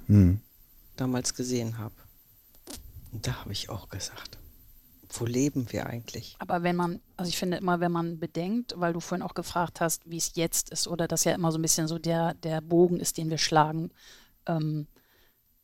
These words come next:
Speaker 3: diese Generation, die so groß geworden ist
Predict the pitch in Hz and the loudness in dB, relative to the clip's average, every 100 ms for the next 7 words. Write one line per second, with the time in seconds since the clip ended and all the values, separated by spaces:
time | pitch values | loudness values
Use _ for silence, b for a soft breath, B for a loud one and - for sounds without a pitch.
0 | _ - 170 165 165 170 160 160 - 233 | _ -2 0 2 4 4 2 0 0 2
1 | 233 220 208 170 175 170 190 220 170 160 | 2 0 -2 0 2 2 2 2 0 2
2 | 160 165 196 - | 2 0 -2 -4